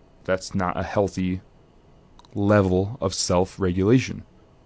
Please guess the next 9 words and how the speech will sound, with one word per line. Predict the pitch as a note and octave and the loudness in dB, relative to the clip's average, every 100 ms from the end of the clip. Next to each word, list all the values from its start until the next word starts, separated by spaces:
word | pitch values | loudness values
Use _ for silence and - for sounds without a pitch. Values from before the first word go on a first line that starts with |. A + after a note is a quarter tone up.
| - _ - - _ _ - - - _ - - - - - - - - | -20 _ -20 -20 _ _ -20 -20 -20 _ -20 -20 -20 -20 -20 -20 -20 -16
And | - G2+ | -6 -2
we'll | G2 | -2
talk | - A#2+ | 2 2
about | F#2+ F#2 F2+ | 2 0 0
healthy | F2+ F2+ | 0 -2
levels | F2+ F2+ F#2+ | -4 -4 -6
and | - F#2+ F2 | -6 -4 -2
unhealthy | E2 D#2 - F2+ | -4 -8 -10 -8
levels, | F#2 F#2+ C3+ - | -4 -2 -2 -4